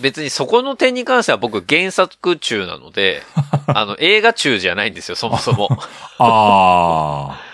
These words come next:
Speaker 1: コナンはね、いろんなこう、メディア横断型でね、いろんな形態で出してるんですけど、まあもちろん映画嫌いなわけじゃないんだけども、どちらかというとやっぱ原作の方が好きかなっていうタイプの人間なので。
Speaker 2: なるほど。
Speaker 1: うん。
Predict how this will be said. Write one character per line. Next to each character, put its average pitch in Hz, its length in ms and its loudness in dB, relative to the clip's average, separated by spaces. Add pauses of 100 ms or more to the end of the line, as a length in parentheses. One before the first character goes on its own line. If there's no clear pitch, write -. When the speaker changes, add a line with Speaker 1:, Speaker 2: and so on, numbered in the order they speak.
(220)
Speaker 1:
コ 254 140 2
ナ 226 100 2
ン 139 40 -2
は 107 80 -4
ね、 147 160 0
い 175 100 -4
ろ 196 140 2
ん - 20 -8
な 190 120 0
こ 165 600 2
う、 - 40 -14
メ 107 160 -2
デ 110 80 -8
ィ 110 120 0
ア 107 400 -2 (220)
横 123 220 2
断 110 180 0
型 104 240 -2
で 95 100 -8
ね、 127 140 -8
い - 100 -8
ろ 110 140 -4
ん 104 80 -12
な 98 380 -8 (180)
形 101 160 -4
態 92 140 -4
で 90 100 -10
出 104 140 0
し - 100 -12
て - 100 -16
る - 120 -20
ん - 20 -20
で - 80 -20
す - 60 -20
け - 100 -20
ど、 - 220 -18
ま 175 100 -2
あ - 20 -2
も 190 120 -2
ち 370 80 -4
ろ 359 80 -2
ん - 20 -2
映 254 140 2
画 349 100 -6 (400)
嫌 381 200 0
い 427 60 -2
な 427 100 -2
わ 415 60 -2
け 320 120 -2
じ 110 80 -2
ゃ - 20 -6
な 107 80 -2
い 120 80 -2
ん 95 60 -12
だ 90 80 -12
け - 120 -12
ど 82 120 -16
も、 90 340 -6 (380)
ど 151 220 -4
ち - 140 -6
ら - 80 -6
か - 160 -12
と 359 120 -4
い - 20 -4
う - 20 -6
と 381 120 -2
や 214 80 2
っ - 20 -20
ぱ - 80 -2
原 160 260 -4
作 156 220 -6
の 151 80 -10
方 127 60 -8
が 92 80 -10
好 - 100 -20
き - 120 -18
か 82 120 -10
な 87 120 -14
っ - 20 -20
て - 200 -16
い 90 540 -12
う - 60 -20 (100)
タ 117 120 -2
イ 101 40 -8
プ 87 100 -14
の 82 80 -16
人 85 140 -16
間 85 140 -12
な 73 120 -18
の - 140 -20
で。 - 200 -16
Speaker 2:
な 131 260 4
る 117 80 0
ほ 113 100 0
ど。 92 1120 -2
Speaker 1:
う 104 60 -10
ん。 90 260 -14